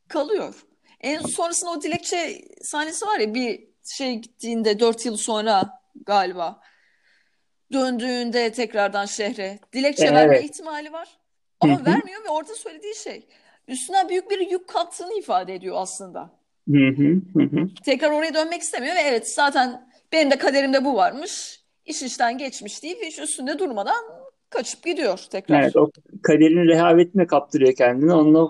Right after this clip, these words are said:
Speaker 2: beraber bu şey yapıyor, evet. Ben bu arada, Ece sen, e, filmini izledin mi, e, romanı?
Speaker 1: Yok, hayır.
Speaker 2: Ben dün akşam izledim. Çok farklı yerler var.
Speaker 1: Hı, mesela?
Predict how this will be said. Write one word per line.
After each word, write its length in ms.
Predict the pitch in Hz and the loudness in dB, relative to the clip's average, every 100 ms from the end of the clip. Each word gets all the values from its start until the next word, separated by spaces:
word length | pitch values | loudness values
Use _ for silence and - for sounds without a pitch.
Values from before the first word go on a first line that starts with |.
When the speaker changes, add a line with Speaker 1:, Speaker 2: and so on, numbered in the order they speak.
| 151 | 4
Speaker 2:
beraber 440 | 139 139 135 165 | 4 6 6 4
bu 140 | 156 139 _ | 2 -2 _
şey 240 | - - 143 | -6 2 4
yapıyor, 320 | 131 135 123 | 4 4 4
evet. 240 | 127 123 - - - - | 4 2 0 -12 -20 -2
Ben 200 | 160 196 | 4 6
bu 80 | 220 | 8
arada, 460 | 285 311 269 269 311 | 8 6 6 4 4
Ece 220 | 190 233 | 2 2
sen, 260 | 214 214 208 | 2 2 4
e, 520 | 190 180 180 180 170 | 4 8 8 10 8
filmini 360 | 170 185 208 220 | 6 6 6 6
izledin 420 | 196 170 208 403 | 4 6 6 6
mi, 80 | 277 | 4
e, 260 | 185 151 151 143 143 143 143 143 143 139 | 4 4 6 6 6 6 6 6 4 4
romanı? 420 | 143 139 147 320 - _ _ _ | 4 6 6 4 0 _ _ _
Speaker 1:
Yok, 180 | 277 294 | -6 -2
hayır. 440 | 302 214 - - - _ _ _ _ | 0 -2 -6 -16 -20 _ _ _ _
Speaker 2:
Ben 280 | 165 190 196 | 2 4 6
dün 80 | 220 | 6
akşam 360 | 254 - 269 | 6 6 4
izledim. 300 | 240 202 262 | 6 8 8
Çok 220 | 269 240 | 6 4
farklı 300 | - 233 233 | 4 2 4
yerler 360 | 233 214 233 262 | 4 4 6 4
var. 380 | 269 233 320 - _ _ | 6 4 2 -8 _ _
Speaker 1:
Hı, 60 | 339 269 | -12 -6
mesela? 380 | 269 302 240 - | -4 -2 0 2